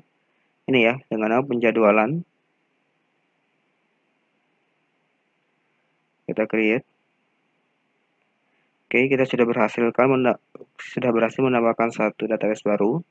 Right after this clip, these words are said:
Namun di sini datanya masih kosong. Kita harus import dulu datanya. Klik import. Choose file.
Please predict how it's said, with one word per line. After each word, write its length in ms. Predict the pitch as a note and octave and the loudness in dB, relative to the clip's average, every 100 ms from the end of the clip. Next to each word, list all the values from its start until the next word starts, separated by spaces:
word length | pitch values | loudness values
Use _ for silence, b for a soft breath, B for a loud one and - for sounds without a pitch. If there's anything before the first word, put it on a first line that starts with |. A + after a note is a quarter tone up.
| B B B - | B B B -6
Namun 240 | A2+ C#3 | 0 4
di 80 | C#3+ | 4
sini 160 | C3+ C3 | 4 4
datanya 320 | B2+ B2 B2 | 4 4 2
masih 240 | A#2+ A2 | 0 -2
kosong. 480 | G#2+ A2 - A#2 D#3+ - B B | -2 -2 0 0 0 -6 B B
Kita 320 | - A#2+ B2+ B2+ | -4 2 4 2
harus 80 | - | 0
import 480 | - C#3 C#3 D3+ D3+ - | -2 -2 2 2 2 2
dulu 240 | C3 B2 | 2 2
datanya. 560 | C3 A2+ A2 G#2+ G2 B2+ D3+ _ | 2 2 0 -2 -2 -4 -10 _
Klik 240 | - A2+ B2+ | -4 -4 -4
import. 480 | A#2+ A2+ F#2+ A#2 - _ _ _ _ _ _ _ | -8 -4 -4 -4 -8 _ _ _ _ _ _ _
Choose 160 | - A#2+ - | -8 -6 2
file. 320 | A2+ B2 | 4 4